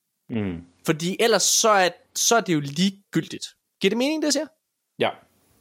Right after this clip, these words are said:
Speaker 2: Okay.
Speaker 1: Hundrede.
Speaker 2: Ja, lad, nu hopper jeg, nu tvinger jeg os videre, Nikolaj.
Speaker 1: <laughs> Lad os gøre det.
Speaker 2: Øhm, okay, lad os snakke om nogle spiludgivelser. Der er nemlig, øh, sådan et, et Bethesdas udgivelsesskema er ligesom blevet leaget, også som en del af de her,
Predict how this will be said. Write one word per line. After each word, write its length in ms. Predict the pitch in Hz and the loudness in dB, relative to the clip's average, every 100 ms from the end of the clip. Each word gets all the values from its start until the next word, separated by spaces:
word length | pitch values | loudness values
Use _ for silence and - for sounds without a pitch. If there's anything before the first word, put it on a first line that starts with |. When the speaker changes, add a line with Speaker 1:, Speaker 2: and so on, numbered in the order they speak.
| _ _ | _ _
Speaker 2:
Okay. 200 | 127 101 76 - | -4 -4 -8 -4
Speaker 1:
Hundrede. 180 | 190 175 185 | 0 2 2
Speaker 2:
Ja, 100 | 214 - _ _ 190 | 2 -2 _ _ 0
lad, 100 | 208 233 | 0 0
nu 220 | 254 202 | -2 2
hopper 280 | 214 220 226 | 2 2 2
jeg, 160 | 190 | 2
nu 120 | 220 | 0
tvinger 300 | - 254 226 | 0 2 2
jeg 120 | 165 139 | 4 4
os 160 | - | 0
videre, 240 | 147 156 135 | -2 0 0
Nikolaj. 280 | 113 101 - 190 - | -2 -2 -2 -6 -10
Speaker 1:
<laughs> 180 | - - | -8 -2
Lad 140 | 131 | 0
os 100 | 131 | 0
gøre 140 | 127 | 0
det. 80 | 113 - _ _ _ _ - _ - 156 | 0 -6 _ _ _ _ -20 _ -2 2
Speaker 2:
Øhm, 500 | 156 156 156 151 151 - _ _ _ _ | 4 2 0 -4 -6 -12 _ _ _ _
okay, 200 | 165 165 | 2 2
lad 60 | 170 | 2
os 60 | 214 | 2
snakke 140 | 285 | 2
om 60 | 320 | 2
nogle 120 | 247 | 0
spiludgivelser. 720 | - 311 320 185 135 107 - - _ _ _ _ _ _ _ _ - | 0 2 2 2 0 0 -6 -10 _ _ _ _ _ _ _ _ 0
Der 80 | |
er 240 | 208 226 269 | 4 4 2
nemlig, 440 | 254 254 269 262 185 | 0 -2 -4 -2 2
øh, 680 | 180 180 175 170 156 147 156 | 4 6 4 4 4 2 0
sådan 220 | 220 214 | -2 -2
et, 140 | 175 - | -2 0
et 280 | 175 165 156 - | 0 2 0 -2
Bethesdas 720 | 175 - 269 - 170 - - | -2 2 2 2 0 0 2
udgivelsesskema 1040 | 220 254 208 135 - - - 131 123 135 - | 2 2 0 0 0 -2 -2 -2 -2 -2 -2
er 60 | |
ligesom 260 | 139 156 151 | -2 -2 -2
blevet 180 | 143 135 | -2 -2
leaget, 380 | 131 143 160 156 | -4 0 0 2
også 260 | 143 185 180 | 0 0 -2
som 140 | 131 | -4
en 80 | 127 | -2
del 140 | 139 | -2
af 60 | 113 | -2
de 60 | 131 | -2
her, 200 | 123 | -2